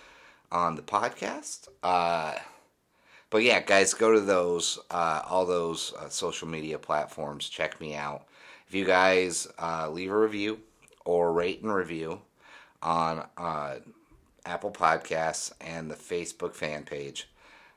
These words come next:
hit me up on the D M. Let me know that you did it so I can verify it, see, you know, all that stuff. And then I'll give you a free, couple free stickers. It's pretty awesome.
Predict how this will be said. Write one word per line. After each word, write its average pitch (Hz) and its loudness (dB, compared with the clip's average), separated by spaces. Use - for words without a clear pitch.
hit 98 -2
me 104 -2
up 101 2
on 101 2
the 104 -4
D 95 -6
M. 82 -4
Let 80 -4
me 85 -8
know 92 -2
that 98 0
you 98 -8
did 90 -2
it 85 -4
so - -6
I 78 -4
can 80 -10
verify 87 2
it, 82 -2
see, 85 -6
you 80 -8
know, 73 -8
all 76 -6
that 82 -4
stuff. - -10
And 92 -6
then 104 -2
I'll 107 2
give 110 -2
you 123 -4
a - -12
free, 127 -4
couple 120 -6
free 123 -8
stickers. - -10
It's 98 -12
pretty 104 -2
awesome. 98 -2